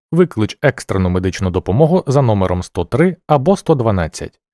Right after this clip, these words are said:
Захисти себе від прямого контакту з кров'ю. Здійсни прямий тиск на рану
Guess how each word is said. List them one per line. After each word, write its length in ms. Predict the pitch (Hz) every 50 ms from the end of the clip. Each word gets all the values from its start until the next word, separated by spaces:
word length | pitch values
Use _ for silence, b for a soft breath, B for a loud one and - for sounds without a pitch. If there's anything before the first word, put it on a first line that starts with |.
| _ _ _ -
Захисти 520 | 147 143 175 - - 170 - - 135 117
себе 300 | - - 95 98 156 180
від 180 | 147 104 - -
прямого 360 | - 98 92 95 85 95 95
контакту 520 | - 101 95 95 - 117 - - - 151
з 60 | 147 -
кров'ю. 500 | - - 185 170 104 82 78 76 - _ _ _ _ _ _ _ 123
Здійсни 440 | 107 101 117 131 120 - 175 190 190
прямий 340 | - 160 123 104 101 92
тиск 300 | 85 - 110 - - -
на 140 | 92 85 85
рану 320 | 98 131 165 175 180 -